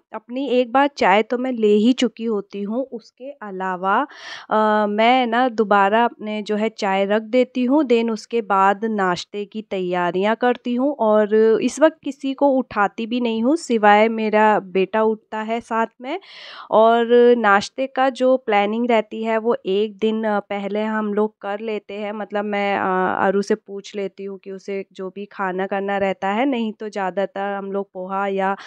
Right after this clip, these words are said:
नमकीन सिवैयाँ वगैरह बना लेते हैं। तो यहाँ मैं अब आई हूँ, अ, अरु को उठाने के लिए और साथ ही साथ में जो है, अ, विशु भी यहाँ आ गया था।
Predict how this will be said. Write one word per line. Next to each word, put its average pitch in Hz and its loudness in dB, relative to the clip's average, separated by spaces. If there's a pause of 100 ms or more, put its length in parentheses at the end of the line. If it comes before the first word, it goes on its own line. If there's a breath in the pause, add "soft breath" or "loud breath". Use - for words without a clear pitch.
(280 loud breath)
नमकीन 196 -6
सिवैयाँ 185 2
वगैरह 185 4
बना 185 2
लेते 175 0
हैं। 208 0
तो 233 -4
यहाँ 208 0
मैं 240 2
अब 220 6
आई 208 2
हूँ, 233 2
अ, 202 0
अरु 190 2
को 208 -2
उठाने 202 -6
के 214 -6
लिए 196 0 (440 loud breath)
और 208 6
साथ 202 2
ही 240 -4
साथ 208 2 (100)
में 202 -2
जो 202 -4
है, 208 2
अ, 190 -2
विशु 196 -2
भी 214 -2
यहाँ 208 4
आ 190 2
गया 190 2
था। 214 2